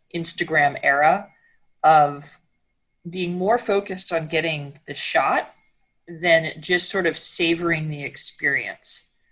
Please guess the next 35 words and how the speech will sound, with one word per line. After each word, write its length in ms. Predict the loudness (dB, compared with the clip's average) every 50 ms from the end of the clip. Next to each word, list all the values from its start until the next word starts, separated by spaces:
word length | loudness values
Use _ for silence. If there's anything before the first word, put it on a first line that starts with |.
| _ _ _ _ _ _ _ -4
Um, 440 | 0 2 2 2 2 0 -2 -8 -16 -20 _ _ _ -2
and 100 | 2 2
I 60 | 4
don't 180 | 4 2 0 -2
think 160 | -4 -4 -4
it 80 | -4
was 160 | -4 -4 0 2
like 260 | 4 4 4 2 2
that 220 | 2 2 2 2
back 220 | 0 0 0 0 -2
then. 140 | -4 -4
I 40 | -2
mean, 140 | 0 2 2
I 100 | 2 2
did 320 | 2 2 0 0 -2 -2
talk 220 | -2 -2 -2 -2 2
about 240 | 2 2 2 4 2
how 180 | 2 2 2 0
when 180 | -2 -4 -6
I 60 | -6
was 180 | -6 -6 -4 -4
in 140 | -4 -4 -4
Paris 360 | -2 0 0 0 -2 -6 -10
and 100 | -8 -6
all 140 | -4 -2 -2
I 60 | -4
was 140 | -6 -8 -8
doing 180 | -8 -8 -8 -8
was, 280 | -10 -12 -12 -14 -14 -14
was 280 | -14 -12 -12 -14 -12 -12
using 260 | -12 -10 -10 -8 -8
my 140 | -8 -8 -8
little 300 | -6 -6 -8 -8 -8 -10 -10
digital 280 | -12 -10 -10 -10 -12 -10
camera 480 | -10 -10 -10 -8 -6 -6 -6 -6 -8